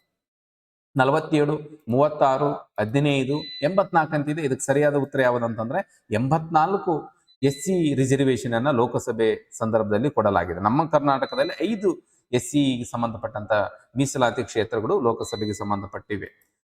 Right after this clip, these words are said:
ನಲವತ್ತೇಳು ಅನ್ನುವಂಥದ್ದು ಏನಂತಂದ್ರೆ ಲೋಕಸಭೆಯಲ್ಲಿ ಎಸ್ ಟಿಗೆ ಮೀಸಲಾತಿ ಇರುವಂತದ್ದು. ಮೂವತ್ತಾರು ಏನಂತಂದ್ರೆ ಕರ್ನಾಟಕದಲ್ಲಿ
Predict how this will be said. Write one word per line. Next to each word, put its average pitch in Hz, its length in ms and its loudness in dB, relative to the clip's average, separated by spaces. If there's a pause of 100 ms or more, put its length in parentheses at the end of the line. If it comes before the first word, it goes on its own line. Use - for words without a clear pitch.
(340)
ನಲವತ್ತೇಳು 185 560 4
ಅನ್ನುವಂಥದ್ದು 165 420 0
ಏನಂತಂದ್ರೆ 143 560 0
ಲೋಕಸಭೆಯಲ್ಲಿ 147 580 -2
ಎಸ್ - 240 -6
ಟಿಗೆ 196 280 0
ಮೀಸಲಾತಿ 131 520 -2
ಇರುವಂತದ್ದು. 98 440 -8
ಮೂವತ್ತಾರು 185 520 2
ಏನಂತಂದ್ರೆ 156 680 -6 (120)
ಕರ್ನಾಟಕದಲ್ಲಿ 170 1040 0